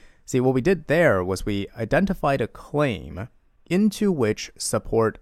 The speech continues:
flowed. Okay, and the support had to come from pretty much all of the stimulus. Like, everything in the stimulus somehow synthesizes together and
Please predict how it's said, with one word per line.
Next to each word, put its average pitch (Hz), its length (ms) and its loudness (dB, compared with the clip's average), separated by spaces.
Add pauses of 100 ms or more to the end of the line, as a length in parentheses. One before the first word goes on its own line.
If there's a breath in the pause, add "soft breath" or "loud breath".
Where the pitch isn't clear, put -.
flowed. 90 720 -2 (560)
Okay, 90 240 -6
and 101 220 -4
the 101 100 -4
support 131 560 2
had 123 200 -2
to 120 60 -8
come 113 300 -4
from 95 400 -2 (400)
pretty 254 220 -2
much 233 280 0 (180)
all 143 460 4
of 107 240 -2
the 104 120 -2
stimulus. 82 600 -8
Like, 113 160 -4 (160)
everything 160 600 -2
in 113 100 0
the 92 40 -2
stimulus 143 440 0
somehow 113 320 -4
synthesizes 110 760 -2
together 117 520 0
and 90 260 -6